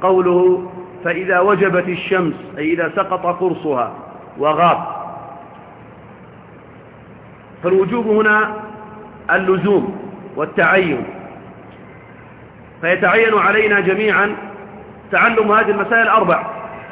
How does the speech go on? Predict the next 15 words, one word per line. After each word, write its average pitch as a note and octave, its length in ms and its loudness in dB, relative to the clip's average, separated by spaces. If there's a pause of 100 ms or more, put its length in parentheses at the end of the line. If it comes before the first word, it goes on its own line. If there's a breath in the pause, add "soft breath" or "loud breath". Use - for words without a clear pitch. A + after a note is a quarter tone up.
(200)
وأدخل G#3+ 360 2
المؤلف G#3+ 320 2
رحمه G3+ 300 0
الله G3+ 160 2
تعالى G3+ 320 2
نفسه F#3+ 360 2
معنا G#3 480 4 (1800)
ليس B3+ 280 2
من A#3 160 0
باب A#3 180 4
التواضع، G#3+ 600 2 (240)
وإن A3 200 -2
كان A#3 160 2
التواضع G#3 500 2
حاصلا، G#3 520 2